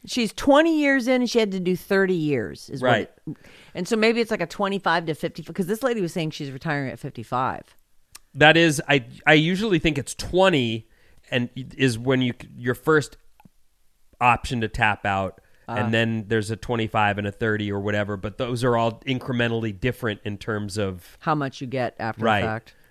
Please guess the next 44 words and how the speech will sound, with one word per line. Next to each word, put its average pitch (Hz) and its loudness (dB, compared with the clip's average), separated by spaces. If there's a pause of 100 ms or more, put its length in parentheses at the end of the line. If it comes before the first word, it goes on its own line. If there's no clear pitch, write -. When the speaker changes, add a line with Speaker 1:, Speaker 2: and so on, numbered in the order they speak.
(140)
Speaker 2:
Now, 127 4
I 135 6
may 143 4
be 127 2
even 117 2
wrong 110 2
on 104 -2
that, 95 -6
but 107 -2 (100)
Speaker 1:
And 220 8
you 214 6
Speaker 2:
but 202 4
Speaker 1:
may 214 8
Speaker 2:
the 233 6
Speaker 1:
not 226 8 (120)
be 190 4
Speaker 2:
bottom - 6
Speaker 1:
able 175 6
to 170 0
collect 170 2
for 165 -8
many 156 0
years 147 0
anyway. 139 -2
So 127 -4
it's, - -8
you 135 -4
know, 123 -4
sometimes 143 -6
you 131 -6
retire. 131 0 (120)
If 131 -6
you 180 -4
were 170 0
retired 143 0
at - -8
forty, 170 -2
they 139 0
wouldn't 127 0
even 113 -2
start 110 -6
paying 135 0
you 110 -6
until 107 -8